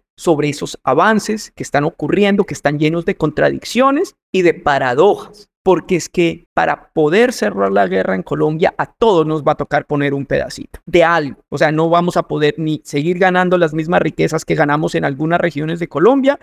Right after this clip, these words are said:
ni podemos tener las mismas carreteras que hemos tenido en algunas regiones de Colombia, ni podemos tener los mismos cultivos ilícitos que tenemos en algunos lugares de Colombia,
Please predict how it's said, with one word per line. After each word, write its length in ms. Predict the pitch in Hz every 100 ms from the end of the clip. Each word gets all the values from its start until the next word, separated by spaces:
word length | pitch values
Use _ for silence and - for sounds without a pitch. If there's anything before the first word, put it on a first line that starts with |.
| - -
ni 120 | 175
podemos 360 | 170 156 165 -
tener 300 | 160 156 151
las 140 | 160
mismas 400 | 180 190 190 185
carreteras 560 | - 165 147 160 165 156
que 80 | 170
hemos 220 | 165 -
tenido 280 | 160 147 165
en 60 |
algunas 400 | 160 139 151 156
regiones 380 | 160 139 147 160
de 100 | 170
Colombia, 440 | 165 202 254 240 190
ni 160 | 180
podemos 400 | - 165 156 175
tener 240 | - 160 160
los 140 | 170
mismos 340 | 185 185 185
cultivos 440 | - 151 180 180 170
ilícitos 520 | 151 160 165 180 -
que 100 | 175
tenemos 380 | 160 147 170 175
en 100 | 160
algunos 340 | 143 156 175
lugares 360 | 180 160 165 180
de 80 | 202
Colombia, 480 | 233 247 247 254